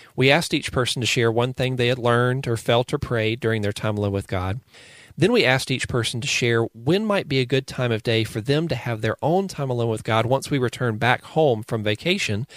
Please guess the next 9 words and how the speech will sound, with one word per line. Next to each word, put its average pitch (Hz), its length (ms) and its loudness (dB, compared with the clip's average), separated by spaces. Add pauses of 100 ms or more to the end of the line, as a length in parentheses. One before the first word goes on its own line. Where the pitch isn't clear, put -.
(340)
and 107 160 -4
sort 131 180 2
of 120 60 2
get 117 160 0
back 120 260 2
into 110 300 0
our 104 240 4
normal 110 320 2
routines. 107 680 -6